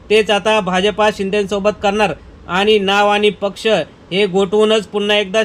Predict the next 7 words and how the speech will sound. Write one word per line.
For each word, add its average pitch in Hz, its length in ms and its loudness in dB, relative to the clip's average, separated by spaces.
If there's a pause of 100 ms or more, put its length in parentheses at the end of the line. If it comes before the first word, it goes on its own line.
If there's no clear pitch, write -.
शिंदे 202 220 -2
गटाला 208 400 0 (340)
सर्वच 208 360 2
आमदार, 202 400 2
खासदार 185 280 -2
आणि 208 200 2
प्रतिनिधींना 208 720 0